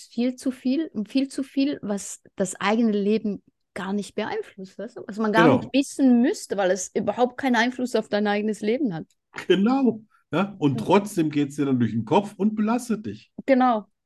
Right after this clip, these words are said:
Speaker 2: Ja?
Speaker 1: Und,
Speaker 2: Und wir
Speaker 1: und,
Speaker 2: sind ja
Speaker 1: und
Speaker 2: eine
Speaker 1: so
Speaker 2: völlig belastungsfreie Sendung.
Speaker 1: Ja, total.
Speaker 2: Ja.
Speaker 1: Und
Speaker 2: Wenn du dabei
Speaker 1: für
Speaker 2: einschläfst, du kannst sie nochmal
Speaker 1: <laughs>
Speaker 2: hören.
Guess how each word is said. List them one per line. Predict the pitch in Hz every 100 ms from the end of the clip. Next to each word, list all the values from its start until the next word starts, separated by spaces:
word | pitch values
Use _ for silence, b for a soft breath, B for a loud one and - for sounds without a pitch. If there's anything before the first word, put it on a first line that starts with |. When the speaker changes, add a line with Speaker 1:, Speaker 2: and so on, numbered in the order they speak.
| _ _ -
Speaker 2:
Ja? | 165
Speaker 1:
Und, | 220 120
Speaker 2:
Und | 107
wir | 117 135
Speaker 1:
und, |
Speaker 2:
sind | 165 165
ja |
Speaker 1:
und |
Speaker 2:
eine | 160 151
Speaker 1:
so |
Speaker 2:
völlig | 214 190 214 -
belastungsfreie | 156 143 165 - 165 - - 120 123
Sendung. | 120 104 92 90 - _ _ _ _
Speaker 1:
Ja, | 202 - _ _
total. | 196 - 147 160 - _ _ _ _ _ 107
Speaker 2:
Ja. | 107 - _
Speaker 1:
Und | - -
Speaker 2:
Wenn | 123
du | 151
dabei | 143 135
Speaker 1:
für | 120
Speaker 2:
einschläfst, | 226 254 - 202 190 190 - _ _
du | -
kannst | - 120 -
sie | 113
nochmal | 123 254 - 262 -
Speaker 1:
<laughs> |
Speaker 2:
hören. | 214 151